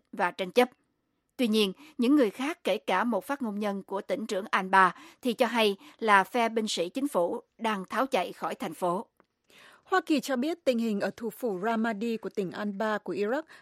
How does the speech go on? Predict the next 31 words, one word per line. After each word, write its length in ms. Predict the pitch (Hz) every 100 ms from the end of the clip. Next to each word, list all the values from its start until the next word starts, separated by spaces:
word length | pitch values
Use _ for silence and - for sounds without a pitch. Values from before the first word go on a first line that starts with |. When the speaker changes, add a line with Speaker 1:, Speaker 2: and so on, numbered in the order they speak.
| -
Speaker 2:
vẫn 220 | 220 -
khó 260 | - 254 208
lường 380 | 285 294 214 160
và 100 | 202
đang 240 | 214 208
trong 260 | - 226 208
vòng 260 | 208 185 -
tranh 240 | 226 214
giành, 320 | 226 208 180 - - - -
trong 160 | 339
khi 200 | - 320
nhóm 300 | 285 226 214
nhà 160 | 311 240
nước 220 | 196 277
Hồi 160 | 262 202
giáo 320 | - 190 190
I 320 | 240 233 247 311
S 120 | -
tuyên 200 | 262 226
bố 200 | 196 190
đã 140 | 233 233
chiếm 300 | - 214 247
được 140 | 302
thành 200 | 226 190
phố 280 | - 190 196
thuộc 240 | - 240 - -
tỉnh 220 | 214 170
lớn 200 | 175 196
nhất 220 | 330 -
của 140 | 220 -
Iraq. 340 | 208 220